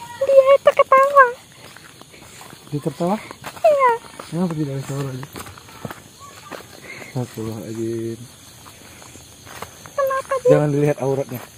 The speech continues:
Speaker 1: Kenapa
Speaker 2: Nah,
Speaker 1: dia
Speaker 2: nah.
Speaker 1: tidak pakai?
Speaker 2: Jangan tertawa, Mbak. Nanti dia tersinggung. Allahu Akbar. Astagfirullah. Kenapa? Kenapa
Speaker 1: Kenapa
Speaker 2: kamu
Speaker 1: dia
Speaker 2: menyerang saya?
Speaker 1: menyerang? Astagfirullahaladzim.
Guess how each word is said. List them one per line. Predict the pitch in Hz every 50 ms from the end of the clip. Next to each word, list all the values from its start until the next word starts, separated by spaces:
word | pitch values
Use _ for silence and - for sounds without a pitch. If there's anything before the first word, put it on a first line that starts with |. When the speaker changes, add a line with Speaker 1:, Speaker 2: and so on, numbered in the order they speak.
| - -
Speaker 1:
Kenapa | - 554 554 571 554 -
Speaker 2:
Nah, | 554 539
Speaker 1:
dia | 508 508 508
Speaker 2:
nah. | 523
Speaker 1:
tidak | 523 508 440 440 427
pakai? | - 466 466 - 466 453 - 539 480 - - - - - - - - - - - - - - - - - - - - - - - - - - - - -
Speaker 2:
Jangan | - 139 135 135 127
tertawa, | 127 135 123 - 131 120 117 117
Mbak. | 113 107 110 113 113 - - - - - - 123
Nanti | 131 123 123 123
dia | 120 123 123 -
tersinggung. | - 131 - - 123 120 117 117 123 127 135 143 147 - - - - - - - - - - -
Allahu | 190 220 208 170 - 156 180 170
Akbar. | - 185 190 185 139 - - - - - - - - - - -
Astagfirullah. | - 185 - - - 170 - - - - - - - - - - - - - - _ _ _ -
Kenapa? | 170 175 185 185 - 175 160 - - - - - - - - - - - - - - - -
Kenapa | - 214 233
Speaker 1:
Kenapa | 240 220
Speaker 2:
kamu | 226 226
Speaker 1:
dia | 220
Speaker 2:
menyerang | 233 220 220 220 226
saya? | 226 247 269
Speaker 1:
menyerang? | 262 220 208 - - - - - - - - - - - - - - -
Astagfirullahaladzim. | - - - 508 494 480 480 466 466 466 466 466 453 466 480 466 453 480 494 480 453